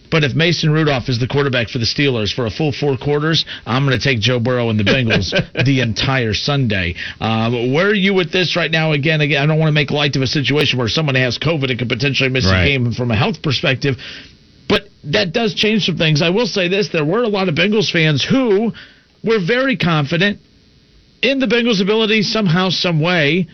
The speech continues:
Speaker 1: to beat the Steelers even before the news of covid impacting this matchup this weekend came out. Is that just overconfidence from, of course, the last time they were on the field,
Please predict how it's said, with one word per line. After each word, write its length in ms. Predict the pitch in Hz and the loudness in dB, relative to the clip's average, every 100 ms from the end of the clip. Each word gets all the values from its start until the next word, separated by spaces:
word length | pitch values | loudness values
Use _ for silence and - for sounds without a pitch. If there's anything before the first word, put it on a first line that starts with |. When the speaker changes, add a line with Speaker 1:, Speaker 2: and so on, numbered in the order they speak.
| - | -4
Speaker 1:
to 100 | 220 | 0
beat 240 | 190 254 | 0 0
the 60 | - | 0
Steelers 600 | 180 - 226 208 202 180 | -2 0 2 2 0 -2
even 240 | - 220 202 | -2 0 0
before 380 | 208 - 240 | 0 0 0
the 100 | 208 | 0
news 280 | 180 139 127 | 2 2 2
of 100 | 123 | 0
covid 380 | - 151 117 117 | 0 0 0 0
impacting 380 | 120 131 107 120 | 0 -2 0 -2
this 140 | 113 | 0
matchup 360 | 120 110 - 98 | 0 0 0 -2
this 200 | 101 - | -2 -2
weekend 380 | 104 95 104 95 - - - | -2 0 0 -2 -4 -14 -2
came 240 | 135 113 | 0 0
out. 200 | 117 98 - - - | -2 -4 -8 -20 -8
Is 120 | 185 156 | -2 0
that 160 | 208 | 0
just 240 | 180 175 - | 0 -2 -2
overconfidence 880 | 185 208 220 180 196 180 202 208 170 | -2 0 0 0 0 0 0 0 0
from, 140 | 175 | -2
of 80 | 156 | -2
course, 200 | - 175 | -2 -2
the 60 | 151 | 0
last 280 | 151 160 156 | 0 0 0
time 140 | 165 | 0
they 100 | 156 | 2
were 80 | 156 | 0
on 100 | 151 | 0
the 60 | 143 | 0
field, 340 | 175 170 160 | 2 2 0